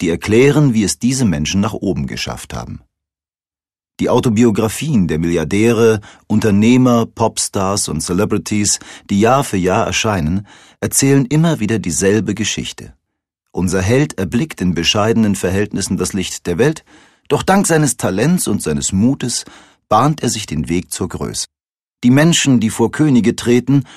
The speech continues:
mögen vielleicht nach außen hin den Eindruck machen, als hätten sie dies allein sich selbst zu verdanken. Doch in Wirklichkeit kam jeder von ihnen in den Genuss verborgener Vorteile, außergewöhnlicher Chancen und eines kulturellen Umfeldes,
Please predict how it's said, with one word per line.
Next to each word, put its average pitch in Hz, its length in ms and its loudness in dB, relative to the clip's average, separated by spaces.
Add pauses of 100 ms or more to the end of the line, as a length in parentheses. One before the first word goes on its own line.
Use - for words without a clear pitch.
(160)
mögen 147 320 4
vielleicht 107 480 0
nach 101 260 -2
außen 113 360 0
hin 82 180 -2
den 90 140 -2
Eindruck 95 420 -2
machen, 98 300 0
als - 200 -4
hätten 110 220 -2
sie 92 140 -4
dies 113 200 -2
allein 92 320 0
sich 87 160 -6
selbst - 400 0
zu - 120 -10
verdanken. 62 600 -10 (480)
Doch 123 200 0
in 120 180 4
Wirklichkeit 143 720 -4
kam 80 220 -4
jeder 123 320 0
von 101 200 -2
ihnen 104 300 2
in 92 100 2
den 90 160 2
Genuss 113 380 0
verborgener 80 580 -4
Vorteile, 107 680 -4 (420)
außergewöhnlicher 104 840 0
Chancen 127 580 -2 (340)
und 175 340 2
eines 123 260 0
kulturellen 113 560 0
Umfeldes, 82 720 -4